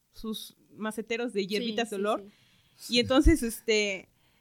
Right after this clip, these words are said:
Speaker 1: yo creo que es algo muy importante que se perdió y que realmente no, nosotros a veces, bueno, yo lo veo de esta manera, como que piensan las personas que tal vez trabajar en el campo es un icono como de probe-,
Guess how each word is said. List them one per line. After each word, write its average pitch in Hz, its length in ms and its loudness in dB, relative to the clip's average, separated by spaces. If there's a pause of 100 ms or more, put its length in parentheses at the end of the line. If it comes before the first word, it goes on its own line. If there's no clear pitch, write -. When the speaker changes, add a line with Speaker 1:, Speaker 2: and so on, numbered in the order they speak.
Speaker 1:
yo 277 140 2
creo 349 180 4
que 339 80 0
es 320 120 0
algo 302 200 2
muy 285 160 4
importante 247 560 -2
que 208 100 -4
se 226 120 -6
perdió 226 440 -2
y 269 140 0
que 214 260 -2
realmente 247 480 -4
no, 214 420 -6 (140)
nosotros 269 600 -8 (100)
a 220 140 -4
veces, 262 480 -8 (240)
bueno, 220 200 -10 (260)
yo 233 140 -2
lo 262 120 2
veo 254 240 -2
de 214 120 -2
esta 214 200 -10
manera, 214 340 -6
como 208 260 -10
que 208 340 -6 (480)
piensan 277 360 0
las 285 140 -4
personas 247 440 -8
que 208 160 -12
tal 226 220 -10
vez 233 340 -12 (340)
trabajar 220 380 0
en 254 80 -6
el 220 120 -6
campo 247 480 -6
es 220 180 -10
un 247 160 -4
icono 233 400 -8
como 202 220 -10
de 190 120 -12
probe-, 208 300 -8